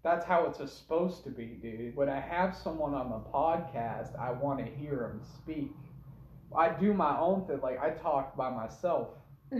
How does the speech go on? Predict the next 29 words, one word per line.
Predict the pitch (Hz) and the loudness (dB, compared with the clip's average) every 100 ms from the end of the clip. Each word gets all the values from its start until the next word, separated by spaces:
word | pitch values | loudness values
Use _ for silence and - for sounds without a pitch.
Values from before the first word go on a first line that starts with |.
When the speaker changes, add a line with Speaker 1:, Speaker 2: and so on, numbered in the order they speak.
| 277 320 | 6 6
Speaker 2:
For | 254 254 - | 4 2 4
hours. | 247 277 294 254 262 | 4 6 4 4 0
Speaker 1:
For | 190 165 - | 2 2 6
hours, | 175 185 139 113 110 - | 8 8 6 2 -6 -8
dude. | 123 123 120 117 | -8 -8 -10 -2
I | 147 | -2
do | 151 156 | 0 -2
the | 143 | 0
late | 147 147 | 0 0
night | 151 147 - | -4 -8 -8
jet | 156 143 139 | -2 -2 -2
thing, | 160 156 - - | -8 -10 -14 -10
like, | 127 127 - | -6 -6 -2
late | 156 160 | 0 0
night | 160 143 | 0 -6
thoughts | - 160 156 | 2 2 4
with | 151 135 | 0 2
Jack | 147 143 139 | 2 2 2
Zahner. | 170 165 120 - - | 0 0 -2 -4 -10
Speaker 2:
Do | 254 | 4
you | 285 | 8
Speaker 1:
That's | 165 - | 10 8
Speaker 2:
do | - | 6
two | 165 | 2
Speaker 1:
me | 156 | 2
Speaker 2:
parts | 160 | 0
to | 151 | 2
Speaker 1:
talking. | 143 147 117 | 2 0 -2
Speaker 2:
those? | - | -6